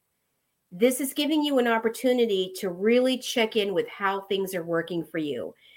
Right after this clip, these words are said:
So if there's anything off or anything that is not leading you to where you wanna go, um, Neptune is gonna help you figure that out. So it's kind of like troubleshooting.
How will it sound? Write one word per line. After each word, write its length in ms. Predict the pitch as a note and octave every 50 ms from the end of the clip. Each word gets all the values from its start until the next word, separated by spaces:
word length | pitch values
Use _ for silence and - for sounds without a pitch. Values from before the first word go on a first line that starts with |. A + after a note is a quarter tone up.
| _ _ _
So 200 | - - A#3+ A3
if 120 | G#3 G3+ -
there's 220 | G#3+ G#3 G3+ G#3
anything 380 | A#3+ C4 D4+ D#4+ D#4 D#4+ C#4 -
off 340 | - G#3+ G#3+ G#3+ A3 A3 -
or 120 | F3 -
anything 380 | - F#3+ G#3 A3 G#3+ B3 A#3 G#3+
that 100 | G3 F3+
is 140 | F3 E3+ F#3+
not 280 | G3 F#3+ F#3+ F#3 -
leading 280 | F3+ F3+ F#3+ G3+ G3+ G#3
you 140 | G#3+ G#3+ G#3+
to 160 | - - F#3+
where 120 | F3+ F3+
you 160 | F3+ F3+ F3 E3+
wanna 220 | E3+ E3 D#3+ D3
go, 540 | C#3+ D#3 D3+ C#3+ C#3+ E3 G#3 B3 D4 D4+ - _ _ _ _ _ _ _ _ _
um, 580 | - G#3 F#3+ F3+ E3+ D#3+ D#3 D3+ D3 C3+ - - - _ _ _ _ _ _ _
Neptune 380 | F#3+ G3+ A3+ A#3 A3+ - D4+ C4+
is 160 | C4+ B3+ -
gonna 160 | - A3 G#3
help 260 | G#3 G#3 G#3 G3 - F#3+
you 60 | F#3
figure 320 | - - F3 E3 E3 D#3+
that 160 | D3+ D3+ C#3+
out. 280 | C#3+ C3 A#2 G2+ - - - - _ _ _ _ - _ _ _ _ _ - -
So 280 | - A#3 A3 G#3 G3+
it's 160 | G3+ G3+ -
kind 180 | - - E4+ F#4
of 60 | F4+
like 200 | D#4 D#4+ C#4 A3
troubleshooting. 800 | - - - C#4 C4+ C#4 C4 C4 - - C#3+ B2+ G#2 G3 -